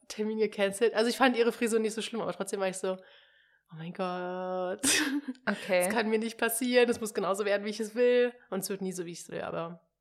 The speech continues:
Speaker 1: andererseits, ich hab Locken, da sieht man eh irgendwie nicht wirklich, was da überhaupt <laughs> geschnitten wurde.
Speaker 2: <laughs> Du musst mir dann mal sagen, wo du hingehst.
Speaker 1: Ja, mach ich.
Speaker 2: Crazy.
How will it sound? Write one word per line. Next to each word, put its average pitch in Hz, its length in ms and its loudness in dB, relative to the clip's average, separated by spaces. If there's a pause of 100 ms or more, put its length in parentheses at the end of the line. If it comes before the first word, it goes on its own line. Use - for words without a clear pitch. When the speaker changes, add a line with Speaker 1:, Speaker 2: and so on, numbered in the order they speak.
(1300)
Speaker 1:
andererseits, 220 400 0
ich - 80 -6
hab 202 100 -6
Locken, 185 300 -6
da 180 240 -6
sieht 190 260 -10
man 175 140 -4
eh 170 220 -6
irgendwie 175 240 -8
nicht 175 200 -8
wirklich, 180 380 -12
was 175 180 -6
da 175 260 -8
überhaupt 185 300 -8
<laughs> - 0 -
geschnitten 247 520 0
wurde. 285 160 2
Speaker 2:
<laughs> - 720 2 (640)
Du 208 60 -6
musst 190 200 -2
mir 208 80 2
dann 202 120 4
mal 208 120 4
sagen, 175 400 2
wo 165 40 -8
du 165 100 -6
hingehst. 190 760 -2 (540)
Speaker 1:
Ja, 214 220 -6
mach 196 200 -4
ich. 185 280 -10 (160)
Speaker 2:
Crazy. 185 420 -6